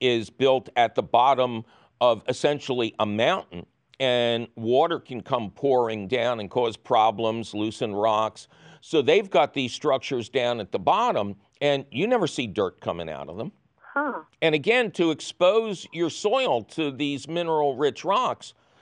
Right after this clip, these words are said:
Speaker 1: to me, seems like a mitzvah.
Speaker 2: Okay, that's very interesting.
Speaker 1: And less work for you.
Speaker 2: Yeah, yeah. Well, we, we actually were, were considering doing the, um, the mesh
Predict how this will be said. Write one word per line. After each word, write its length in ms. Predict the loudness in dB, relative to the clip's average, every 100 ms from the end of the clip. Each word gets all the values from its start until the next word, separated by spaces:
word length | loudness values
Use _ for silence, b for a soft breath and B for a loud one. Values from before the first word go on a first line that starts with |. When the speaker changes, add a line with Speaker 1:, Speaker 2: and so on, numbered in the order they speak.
| b b
Speaker 1:
to 100 | -2
me, 240 | 0 0 -2
seems 340 | -2 -4 0
like 140 | 0
a 80 | 0
mitzvah. 460 | -2 -4 -6 -10 -10 _ _ -8
Speaker 2:
Okay, 440 | -8 -4 -4 -2
that's 220 | -2 -2 -2
very 240 | -2 -2 -2
interesting. 580 | -4 -10 -8 -8 -8 -2
Speaker 1:
And 200 | 0 0
less 260 | 2 0 0
work 260 | -2 -2 -4
for 140 | -8
you. 320 | -2 -2 -4 -10 _ -4
Speaker 2:
Yeah, 260 | 0 2
yeah. 360 | 0 0 0 -2 -10 _ -4
Well, 320 | 2 2 2
we, 360 | -6 -8 -6 -6
we 280 | -6 -4 2
actually 420 | 2 0 -6 -2
were, 200 | 0 0
were 260 | -2 -8 -8
considering 720 | -10 -8 -2 2 2 2 -4
doing 380 | 0 0 0 -4
the, 240 | -6 -4 0
um, 500 | 0 2 0 -4 -14 _ -20 -14 -6
the 80 | -4
mesh 400 | -2 2 2